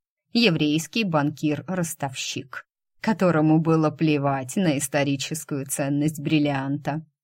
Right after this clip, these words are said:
Его волновала только прибыль, полученная от продажи.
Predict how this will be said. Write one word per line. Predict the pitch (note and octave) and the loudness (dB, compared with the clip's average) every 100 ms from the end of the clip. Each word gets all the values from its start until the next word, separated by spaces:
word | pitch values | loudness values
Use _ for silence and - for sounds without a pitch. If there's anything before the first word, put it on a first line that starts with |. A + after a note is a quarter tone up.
| - | -4
Его | A3+ A#3 B3 E4+ | 0 2 2 0
волновала | D4+ D4+ D4 C4+ B3+ A#3 A3+ G3+ | 2 2 4 2 2 2 0 0
только | G3 G3 F#3 F#3+ G3+ | -2 -2 -2 0 -4
прибыль, | F3 D3 C3+ C3 C#3 D3 - _ | -2 -2 -2 -2 -4 -6 -10 _
полученная | F#3+ D3 B2+ - D3+ C#3+ C3+ B2+ | 2 2 0 -2 0 0 -2 -4
от | D#3+ - | -6 -6
продажи. | D3+ C#3+ C3+ B2 A2 A#2 | -2 -2 -2 -6 -6 -8